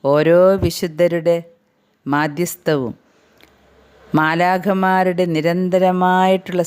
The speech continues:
സഹായവും പരിശുദ്ധാത്മാവിൻ്റെ ഇടപെടലും ഇല്ലാതെ നമുക്ക് മുന്നോട്ട് നീങ്ങാൻ സാധിക്കുകയില്ല. അതുകൊണ്ട് സ്വർഗീയ മാലാഖമാരെ നമ്മുടെ കൂടെ കൊണ്ട്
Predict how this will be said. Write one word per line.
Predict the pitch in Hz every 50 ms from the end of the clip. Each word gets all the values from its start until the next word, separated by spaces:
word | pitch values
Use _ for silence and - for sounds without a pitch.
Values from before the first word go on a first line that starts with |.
| - 175
സഹായവും | 156 143 170 156 156 156 147 143 135 123 117 - _ _ _ _ _ _ _ _ _ -
പരിശുദ്ധാത്മാവിൻ്റെ | 151 147 156 151 - - 170 156 151 156 156 156 156 160 - 170 165 160 160 156 156 156 151 156 156 151 151 151
ഇടപെടലും | 143 156 156 160 156 151 143 139 139 131 - -
ഇല്ലാതെ | - 139 139 143 147 147 156 156 160 160 147 139 - - _ - 143
നമുക്ക് | 143 151 151 147 147 - 151 147 147
മുന്നോട്ട് | 139 143 143 151 151 151 147 151 151 147
നീങ്ങാൻ | 143 135 139 135 135 139 139 139 143 143 - -
സാധിക്കുകയില്ല. | - 156 147 147 143 156 151 - - 180 165 143 117 113 117 - - _ _ _ _ _ _ _ _ _ _ _ _ _ - _ _ _ - - - - - -
അതുകൊണ്ട് | 156 156 160 160 175 175 175 170 160 156 170 208 214 - - - - - - - - _ - - -
സ്വർഗീയ | - 180 165 160 147 156 180 190 196 202 202 196 180
മാലാഖമാരെ | 170 165 165 170 170 175 175 165 180 175 175 175 170 165 170 170 165 175 185 196 202 - - - - - _ _ _ - - - - - - - - - - - - - - - - 170 170
നമ്മുടെ | 165 165 165 170 180 180 185 190 185 - - _ _ _ _ - -
കൂടെ | 151 151 156 160 170 180 170 170
കൊണ്ട് | 170 156 156 151